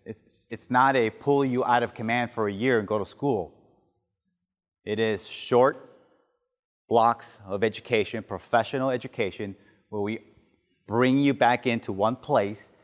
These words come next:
and regreen you to make the promise again of what it means to be a Marine. And we're all good still? Yeah, we're still good? Yeah. Stop putting your hands in your pockets. Hoorah. Okay, <laughs> now, this is what we do,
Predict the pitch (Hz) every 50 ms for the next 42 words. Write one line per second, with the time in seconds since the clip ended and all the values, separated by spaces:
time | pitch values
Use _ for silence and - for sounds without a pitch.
0 | _ _ _ _ _ _ _ - 107 110 104 101 117 127 123 104 113 123 131 151
1 | 165 185 175 147 117 107 101 90 80 71 - _ _ _ _ _ _ _ _ _
2 | _ _ _ _ _ _ _ _ - - 107 113 123 120 - - - - 143 139
3 | 147 151 131 113 - 113 95 110 104 104 101 101 101 104 101 98 110 123 131 117
4 | 110 - - 90 90 107 104 95 98 104 120 127 107 82 76 - _ _ _ _
5 | _ _ _ _ - 95 92 92 101 104 110 113 110 101 120 131 127 - - 170
6 | 175 185 190 151 117 90 98 117 120 117 98 101 95 - - 123 117 123 160 185
7 | 180 - - - - _ _ _ _ _ - 107 104 95 80 - - _ _ _
8 | _ _ _ - 117 113 - 127 120 110 104 107 123 113 - 110 95 87 - 98
9 | 90 - - 80 - 98 110 110 107 92 85 - - _ _ - 101 - - 107
10 | 87 - - - 254 - - - 104 104 87 80 - - _ _ _ _ - _
11 | _ _ _ _ _ _ _ _ _ _ - 110 110 113 117 123 117 110 120 110
12 | 123 127 113 87